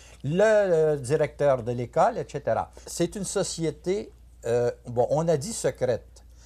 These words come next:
Euh, c'est vrai parce qu'elle n'était pas connue. Et, euh, quand ce sera connu, on parlera de la patente, on parlera,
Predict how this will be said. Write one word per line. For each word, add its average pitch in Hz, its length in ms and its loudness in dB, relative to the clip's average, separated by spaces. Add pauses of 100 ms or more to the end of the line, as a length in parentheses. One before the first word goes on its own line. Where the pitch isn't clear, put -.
(400)
Euh, 120 100 -2
c'est 151 240 -2
vrai 151 240 2
parce 123 140 -4
qu'elle 127 140 -4
n'était 143 200 -4
pas 170 160 0
connue. 165 400 -6 (600)
Et, 139 240 -2 (140)
euh, 123 440 -2 (100)
quand 156 220 -2
ce 147 100 -4
sera 147 220 0
connu, 147 260 -2
on 139 120 -2
parlera 139 340 2
de 120 80 -6
la 113 80 0
patente, 127 640 -4
on 117 100 0
parlera, 127 480 2